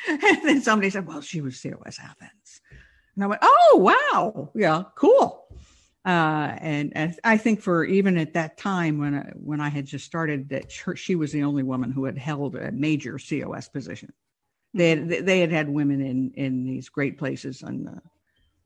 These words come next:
Speaker 1: continent of Africa where they, you boil and filter your water and there's a black mamba living in the tree outside. But, uh, but for major, uh, stations that they had,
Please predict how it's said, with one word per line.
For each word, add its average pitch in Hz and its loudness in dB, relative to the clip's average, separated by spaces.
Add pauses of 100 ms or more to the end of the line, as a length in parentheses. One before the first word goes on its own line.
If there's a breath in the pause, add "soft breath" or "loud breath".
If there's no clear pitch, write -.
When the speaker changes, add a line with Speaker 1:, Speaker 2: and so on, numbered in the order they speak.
(300)
Speaker 1:
continent 143 -2
of 135 -8
Africa 139 -6
where 147 -10
they, 139 -8
you 135 -6 (280)
boil 143 -2
and 131 -6
filter 139 -6
your 131 -10
water 127 -8
and 127 -8
there's 127 -12
a 127 -10
black 117 -6
mamba 131 -4
living - -10
in - -10
the - -10
tree 147 -10 (140)
outside. 143 -10 (560 loud breath)
But, 165 4 (140)
uh, 147 -2 (400)
but 147 0 (180)
for 165 0
major, 147 0
uh, - -8 (240)
stations 131 -8
that 139 -8
they 139 -6
had, 135 -10